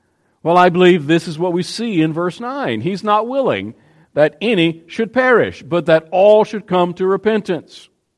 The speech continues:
And God knows when, in the fullness of time, that everyone, how he does it, I don't know. But when everyone who will believe has believed, Christ is going to return.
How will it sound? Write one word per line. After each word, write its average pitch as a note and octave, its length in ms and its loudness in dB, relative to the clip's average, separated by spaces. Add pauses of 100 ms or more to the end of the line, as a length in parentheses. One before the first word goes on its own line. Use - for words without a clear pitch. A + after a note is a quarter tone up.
(580)
And E3+ 200 0
God F#3+ 320 6
knows F3+ 460 2
when, E3 440 0
in A3 340 0
the A3+ 80 2
fullness G3 440 0
of F#3+ 100 -6
time, D3 500 0 (1080)
that B2 200 -6
everyone, F3+ 800 2 (480)
how E3 240 6
he A#3 200 0
does G3 360 4
it, G#3+ 200 -2 (600)
I D3 100 2
don't F#3+ 180 4
know. F3 280 0 (1120)
But A#2+ 100 -6
when A#2 120 -6
everyone E3+ 460 0
who E3 120 -2
will E3+ 120 0
believe C3 420 -2
has A#2+ 160 -6
believed, G#2+ 560 -6 (2250)
Christ E2+ 260 -10
is F2 80 -18
going F2+ 200 -10
to F2 60 -10
return. E2 380 -14